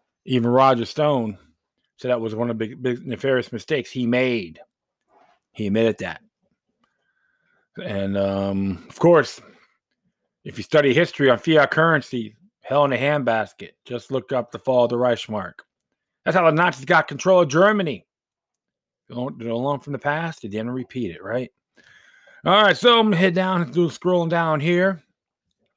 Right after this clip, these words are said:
InfoWars, Chinese space lasers. Evidence mounts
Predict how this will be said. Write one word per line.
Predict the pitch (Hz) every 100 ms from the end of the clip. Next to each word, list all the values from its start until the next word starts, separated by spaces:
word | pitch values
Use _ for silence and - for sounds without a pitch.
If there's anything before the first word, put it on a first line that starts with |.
| _ _
InfoWars, | 170 160 156 160 151 165 185 190 - _ _ _
Chinese | - 170 170 170 160
space | - - 160 - -
lasers. | 120 123 147 180 220 226 214 - _ _
Evidence | - 127 143 131
mounts | 127 131 143 131